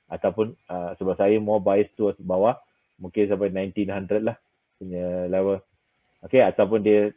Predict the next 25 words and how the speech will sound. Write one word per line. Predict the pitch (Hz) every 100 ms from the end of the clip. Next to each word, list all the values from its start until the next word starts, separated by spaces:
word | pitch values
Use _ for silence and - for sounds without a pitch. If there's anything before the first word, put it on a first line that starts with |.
| _
test | 107 98
balik | 101 98 104 - _ _ _ _ -
eighteen | 101 110 101
ninety | 95 95 98 101 98 _ _ _ _ -
punya | 95 92 92
level. | 95 98 95 92 _ _ _ _ _ _ -
Okey. | 92 135 135 _ _ _ _ _ _ -
So, | 95 92
I'm | 95 101
more | 110 113
biased | 101 107 107
towards, | - 107 104
uh, | - 90 92 90
this, | 98 98 - -
uh, | 92 87
ke | - 90
bawah | 92 95 107
lah | - - _ _ _ _ _
pergerakan | 92 95 92 104 98
dia. | 98
Maknanya | 92 95 101
dia | 98 101 101 98 - -
within | - 92 101
this | 95 196 - 107
range, | 101